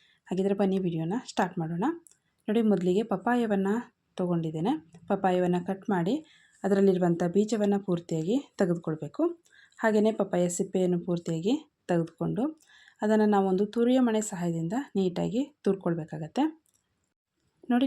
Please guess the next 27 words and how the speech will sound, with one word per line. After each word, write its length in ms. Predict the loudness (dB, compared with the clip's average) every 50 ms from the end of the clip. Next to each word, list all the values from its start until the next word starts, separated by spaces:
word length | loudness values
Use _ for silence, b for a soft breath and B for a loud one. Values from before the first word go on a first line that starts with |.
| 2
ನಾನಿಲ್ಲಿ 300 | 2 2 2 2 2 2
ತೋರಿಸ್ತಾ 380 | 2 2 0 0 0 -4 -4 -2
ಇದ್ದೇನೆ. 380 | -2 0 0 -2 -2 -4 -4 -2
ಪಪ್ಪಾಯ 320 | -2 0 2 4 2 2 2
ಸಿಪ್ಪೆಯನ್ನು 560 | 0 -4 -6 -4 -2 0 0 0 0 0 -2
ಪೂರ್ತಿಯಾಗಿ 480 | -2 -4 -6 -4 -6 -8 -6 -6 -6
ತೆಗೆದು 500 | -6 -4 -4 -4 -2 -2 -2 -2 -2 -6 B B B B B B B 0
ಅದನ್ನು 220 | 2 2 4 4
ಒಂದು 180 | 4 2 2 0
ತುರಿಯ 260 | 2 2 2 4 4
ಮಣೆ 240 | 4 2 2 0 -2
ಸಹಾಯದಿಂದ 540 | -4 -6 -8 -6 -6 -4 -4 -4 -2 0 -2 -2 -2 -4 _ _ _
ತುರಿದುಕೊಳ್ಬೇಕಾಗತ್ತೆ. 1080 | -2 -2 -2 -2 -4 -6 -6 -4 -6 -8 -10 -10 -12 -10 -6 -2 -2 -2 -2 -4 -8 _ b b b b b b b b b -2
ಪಪ್ಪಾಯ 300 | 0 4 4 6 6 6
ಹಣ್ಣನ್ನು 440 | 6 6 4 4 4 4 4 2 4
ಹೀಗೆ 320 | 4 2 4 4 2 2
ತಿನ್ನೋದ್ರಿಂದ 580 | 2 2 0 2 2 0 0 -2 -4 -4 -4 -4
ಅಥವಾ 360 | -4 -6 -6 -4 -4 -4 -4 -4 b b b b b 0
ಜ್ಯೂಸ್ 360 | 2 4 4 4 2 0 0
ಮಾಡಿ 280 | 0 2 2 0 -2
ಕುಡಿಯೋದ್ರ 520 | -2 -2 -4 -2 0 2 2 0 0 -2 -6
ಬದಲಿಗೆ 500 | -6 -6 -8 -8 -8 -10 -6 -2 -2 -2
ನೀವು 560 | -2 -2 0 2 4 4 4 4 4 2 2
ಒಮ್ಮೆ 200 | 4 4 4 2
ಈ 200 | 2 4 2 2
ರೀತಿಯಾಗಿಯೂ 540 | 2 2 2 2 2 2 4 2 0 0 0
ಕೂಡ 180 | -2 -2 -2